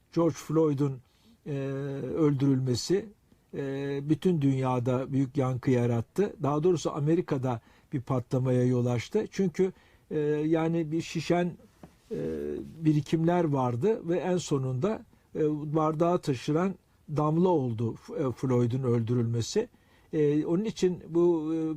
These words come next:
polis öldürdü, öldürmedi. E, onun dışında, e, af, e, af da dilese, e, Amerika,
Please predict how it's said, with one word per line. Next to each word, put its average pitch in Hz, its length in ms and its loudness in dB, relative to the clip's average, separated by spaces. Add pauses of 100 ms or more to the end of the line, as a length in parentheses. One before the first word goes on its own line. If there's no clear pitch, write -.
polis 165 320 0
öldürdü, 160 560 2
öldürmedi. 160 880 0 (340)
E, 156 140 0
onun 180 380 0
dışında, 147 600 -2 (360)
e, 147 180 -4 (560)
af, 165 180 2 (240)
e, 165 100 4
af - 320 -2
da 151 140 2
dilese, 127 520 0 (200)
e, 135 120 -8
Amerika, 123 640 0